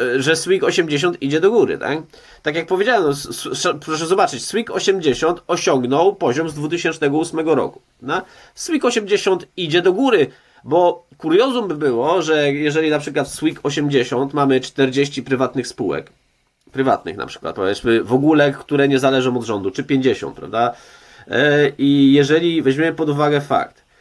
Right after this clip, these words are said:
że, no, żaden, żaden prywatny przedsiębiorca nie chce zawalać wartości swojej spółki, prawda?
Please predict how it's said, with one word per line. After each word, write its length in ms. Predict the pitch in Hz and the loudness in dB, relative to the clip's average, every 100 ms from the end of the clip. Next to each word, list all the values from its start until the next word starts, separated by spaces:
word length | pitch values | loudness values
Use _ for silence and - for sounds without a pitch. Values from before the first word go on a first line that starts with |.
| _ - | _ -6
że, 280 | 117 - - _ _ _ _ - | -2 -2 -4 _ _ _ _ -4
no, 200 | 147 147 - | -4 -4 -10
żaden, 480 | 120 135 190 220 185 _ - - | -4 0 2 0 -2 _ -20 -20
żaden 500 | 90 117 175 202 185 | -8 -2 -2 -2 -4
prywatny 400 | 127 143 - 151 | -2 -2 -2 -4
przedsiębiorca 640 | - 131 143 123 104 - | -8 -4 -2 0 -2 0
nie 100 | 135 | 0
chce 160 | 131 143 | 0 0
zawalać 420 | 139 123 110 120 | -2 0 0 0
wartości 380 | 117 - 98 113 | -2 -4 -8 -8
swojej 320 | - 131 151 | -2 0 0
spółki, 380 | 147 - - - | 2 0 0 -8
prawda? 380 | - 80 127 | -12 -8 -6